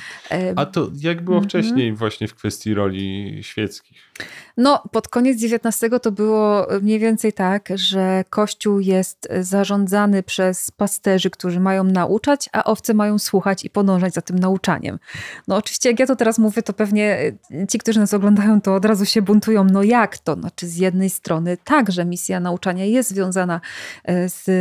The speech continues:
Speaker 1: misją pasterzy, ale z drugiej strony, no przecież mamy całkiem sporo świeckich, którzy nauczają i nie tylko samowolnie,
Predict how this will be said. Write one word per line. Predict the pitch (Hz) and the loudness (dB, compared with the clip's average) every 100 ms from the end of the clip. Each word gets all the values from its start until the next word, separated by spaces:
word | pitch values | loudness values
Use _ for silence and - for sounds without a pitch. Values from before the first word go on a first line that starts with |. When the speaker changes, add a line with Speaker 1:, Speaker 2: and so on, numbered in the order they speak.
| 180 180 180 180 | 2 2 2 0
Speaker 1:
misją | 180 185 196 196 196 | 2 2 2 2 -2
pasterzy, | 196 190 185 180 220 - | -2 -2 0 0 0 2
ale | 226 233 | 2 2
z | 214 | 2
drugiej | 226 208 202 | 0 2 2
strony, | 190 - 185 185 233 262 - - - | 0 -2 -2 2 2 0 -4 -14 -8
no | 196 | -6
przecież | - 214 | -4 -4
mamy | 208 202 220 | 0 0 0
całkiem | 220 208 226 | 0 -4 -4
sporo | - - 262 240 214 202 - | -6 0 2 4 4 2 0
świeckich, | - 214 196 - 190 | -2 0 0 -2 -8
którzy | - - 190 196 | -10 -6 -2 0
nauczają | 196 208 214 - 196 180 196 190 | 0 0 -2 -2 0 2 0 -2
i | 208 | -2
nie | 214 | 0
tylko | 262 247 - 208 - | -2 -4 -2 0 0
samowolnie, | - 208 208 202 196 180 180 185 | -2 2 2 4 4 4 4 2